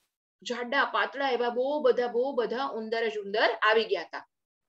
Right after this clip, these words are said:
ઉંદરો તો બરણી પાડે, હે ને? બરણી એટલે કાચની જે બોટલ હોય ને, જેમાં મસાલા રાખ્યા હોય અથવા તો કંઈક સામાન રાખ્યો હોય, તો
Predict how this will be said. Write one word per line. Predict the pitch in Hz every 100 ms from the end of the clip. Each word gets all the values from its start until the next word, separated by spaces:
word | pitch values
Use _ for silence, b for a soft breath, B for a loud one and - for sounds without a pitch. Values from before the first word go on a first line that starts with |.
| _ _ _ -
ઉંદરો | 190 196 226 226 240 294 427 -
તો | 226
બરણી | 185 190 220 214
પાડે, | - 175 190 185
હે | 202
ને? | 370 453
બરણી | 247 247 254
એટલે | 240 226
કાચની | 226 226 - 240
જે | 233
બોટલ | 220 233 247 330
હોય | 508
ને, | 508
જેમાં | 277 254 233
મસાલા | 240 247 240
રાખ્યા | 226 220 220
હોય | 233
અથવા | 220 220
તો | 214
કંઈક | 208 -
સામાન | 220 233 233 220
રાખ્યો | 208 202
હોય, | 208
તો | 196